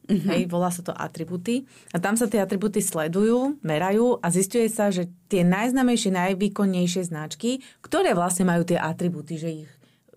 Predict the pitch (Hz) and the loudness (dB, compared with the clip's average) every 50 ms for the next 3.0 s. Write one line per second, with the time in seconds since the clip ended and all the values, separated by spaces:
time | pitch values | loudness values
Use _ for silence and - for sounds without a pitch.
0 | _ _ _ - 208 208 214 220 240 202 175 - 208 185 175 180 - 196 196 196 | _ _ _ -2 0 2 2 2 2 2 2 2 2 2 2 2 2 2 2 2
1 | 185 175 185 175 - - - - 175 165 170 - - 180 165 165 - - 139 127 | 2 2 -2 -4 -4 -8 -10 -10 -10 -10 -10 -6 -2 -2 -2 -2 -4 -10 -14 -16
2 | - - _ _ - - - - - - - - - - _ - - 180 175 175 | -16 -20 _ _ -20 -20 -20 -20 -20 -20 -20 -20 -20 -20 _ -6 -4 -2 0 0